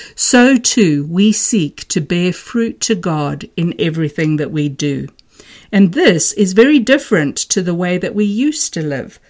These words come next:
according there to verse five. "For when we were controlled by the sinful nature, the sinful passions aroused by the law were at work in our bodies,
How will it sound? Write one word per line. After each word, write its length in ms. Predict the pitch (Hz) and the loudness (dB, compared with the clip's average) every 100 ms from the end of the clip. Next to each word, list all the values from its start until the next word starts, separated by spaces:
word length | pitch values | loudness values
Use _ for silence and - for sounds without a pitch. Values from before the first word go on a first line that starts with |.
| _ - | _ -8
according 640 | 185 - 190 180 175 175 | -8 0 2 2 0 0
there 240 | 156 151 147 | 2 2 2
to 200 | - 180 | -4 -4
verse 380 | 156 143 143 | -2 -2 -4
five. 560 | - 180 156 139 131 - - - - - - - _ | -6 -4 -4 -4 -8 -14 -20 -20 -20 -20 -20 -20 _
"For 280 | - 226 214 | 4 8 8
when 360 | 202 285 427 | 6 4 2
we 180 | 285 254 | 2 4
were 160 | 208 196 | 4 2
controlled 960 | - 175 165 - 220 175 151 151 - | 0 -2 -2 -2 -2 0 0 -2 -2
by 160 | 170 165 | 0 0
the 140 | 160 | 0
sinful 640 | 156 - 214 220 220 214 196 | 0 4 4 4 2 2 2
nature, 720 | 185 165 156 - 156 143 - - - - | 2 2 -2 -4 -6 -6 -10 -20 -20 -2
the 80 | 185 | 0
sinful 680 | - 254 247 262 - 240 226 | 2 6 8 6 4 0 0
passions 760 | - 180 175 - 185 180 180 | -2 -2 0 -2 0 0 0
aroused 680 | 170 156 170 170 175 165 - | 0 0 0 0 0 -4 -4
by 220 | 165 160 | -2 0
the 200 | 156 170 | -2 -2
law 400 | 170 208 175 147 | 2 4 4 2
were 300 | 139 160 165 | 0 0 0
at 200 | 175 - | -2 -4
work 340 | 175 165 151 156 | -2 -2 -2 -2
in 140 | 151 | 0
our 180 | 147 147 | 0 -2
bodies, 720 | 160 190 170 139 143 139 | 0 0 0 -2 -4 -6